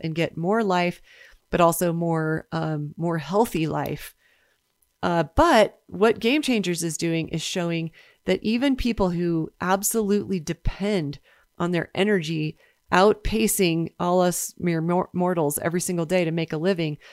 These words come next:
like, they have to be, you know, a hundred times stronger than the average person or a hundred times better performance than the average person can do. And they train and they train and they train. There are more of these athletes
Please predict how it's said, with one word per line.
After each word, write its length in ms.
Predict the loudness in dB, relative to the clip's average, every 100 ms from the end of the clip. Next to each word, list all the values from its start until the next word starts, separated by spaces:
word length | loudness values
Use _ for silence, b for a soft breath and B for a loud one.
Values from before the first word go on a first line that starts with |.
| B
like, 160 | -4 0
they 80 | 2
have 120 | 2
to 80 | 0
be, 360 | 0 0 0 b b
you 80 | -2
know, 120 | 0
a 40 | 0
hundred 380 | 0 0 0 0
times 240 | -2 -2
stronger 400 | -2 -2 0 0
than 120 | -2
the 100 | -2
average 320 | -2 -2 -6
person 400 | -6 -4 -4 -6 -6 B B
or 360 | -4 0 0 -2
a 60 | -2
hundred 340 | 0 0 -2
times 280 | 0 -2 0
better 200 | 0 0
performance 560 | -2 -4 -4 -2 -4
than 140 | -4 -4
the 100 | -4
average 280 | -4 -6 -6
person 280 | -6 -6
can 120 | -6 0
do. 140 | 0
And 120 | 0
they 80 | -4
train 420 | -8 -4 0 0
and 100 | 0
they 120 | -2
train 280 | -4 -2 -2
and 140 | -2 -4
they 60 |
train. 420 | -6 -4 -2 -2 -6 B B B B
There 320 | 0 4 4 2
are 380 | 2 2 0
more 580 | -2 -2 0 2 2 0 -2
of 160 | -4
these 300 | -4 -4 -4 -4
athletes 640 | -4 -4 -4 -4 -8